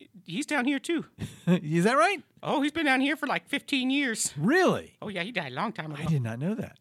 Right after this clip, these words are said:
Speaker 1: Yeah.
Speaker 2: Oh, I don't know why Bessica put him on the list. And interestingly enough, Bessica put number one Daryl.
Speaker 1: D-,
Speaker 2: Number
Speaker 1: oh.
Speaker 2: one Daryl of all time, by the way. I
Speaker 1: Oh,
Speaker 2: don't know if
Speaker 1: D-,
Speaker 2: I mentioned
Speaker 1: D-,
Speaker 2: this.
Speaker 1: uh, let me guess. Let me guess.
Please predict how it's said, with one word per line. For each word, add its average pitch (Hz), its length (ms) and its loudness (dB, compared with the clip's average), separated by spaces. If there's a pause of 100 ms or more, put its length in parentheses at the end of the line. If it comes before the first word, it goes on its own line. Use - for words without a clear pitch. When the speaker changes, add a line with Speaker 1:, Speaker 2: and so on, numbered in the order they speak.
Speaker 1:
Yeah. 180 380 -8 (180)
Speaker 2:
Oh, 92 360 -10 (240)
I 123 60 -10
don't 147 100 -6
know 139 120 -2
why 120 80 -2
Bessica 127 280 -6
put 139 140 -6
him 127 80 -6
on 131 100 -2
the 131 60 -4
list. - 340 -10 (880)
And 170 260 2
interestingly 214 680 -2
enough, 120 600 -4
Bessica 113 340 -8
put 147 180 -6
number 127 260 -2
one 170 220 2
Daryl. 120 340 0 (560)
Speaker 1:
D-, - 100 -8 (120)
Speaker 2:
Number 147 260 4
Speaker 1:
oh. 196 40 10
Speaker 2:
one 214 120 6
Daryl 180 240 6
of 135 80 0
all 160 220 2
time, 117 420 -2
by 92 140 -10
the 90 80 -12
way. 87 120 -12
I - 20 -10
Speaker 1:
Oh, 190 140 -4
Speaker 2:
don't 170 60 -8
know 170 60 -10
if 175 40 -12
Speaker 1:
D-, 214 80 -6
Speaker 2:
I - 40 -2
mentioned 190 160 -12
Speaker 1:
D-, 175 80 -6
Speaker 2:
this. - 160 -8
Speaker 1:
uh, 214 300 2
let 208 80 -4
me 311 80 -4
guess. 214 260 -8
Let 294 60 -4
me 320 80 -4
guess. 208 340 -6